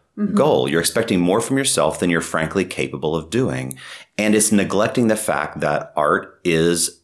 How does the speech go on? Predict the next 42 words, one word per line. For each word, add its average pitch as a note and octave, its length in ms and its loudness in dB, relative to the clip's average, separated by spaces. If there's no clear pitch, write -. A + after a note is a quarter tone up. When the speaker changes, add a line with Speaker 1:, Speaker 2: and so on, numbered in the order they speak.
Speaker 2:
an F2 100 -2
evolving, D#2 840 0
growing D#2+ 720 0
journey. F2 800 0
It E2 100 -2
is D#2+ 160 0
not E2 220 0
a F2 40 2
destination. D2 1120 -4
Speaker 1:
Yeah, A#3 300 6
that's, G#3+ 360 2
that's G#3+ 340 2
well F#3 160 4
put. D#3+ 420 0
I A3+ 80 6
know B3 100 8
you A#3+ 160 6
s-, A3+ 220 4
you A3 360 6
mentioned A3 520 6
a, F3+ 380 4
a F#3 40 2
quote G#3+ 340 4
from F#3 220 2
Ira F3+ 260 4
Glass, F#3 440 4
which - 180 4
you E3 220 4
paraphrased F#3+ 720 4
when G3+ 100 8
<laughs> - 80 4
we C#4 60 6
were G3+ 100 8
discussing G3 560 4
this. E3 240 4
Would G#3 120 4
you G#3 100 6
care G3+ 260 2
to F#3 220 6
paraphrase F3+ 580 2
that F3 180 4
again? G3 480 2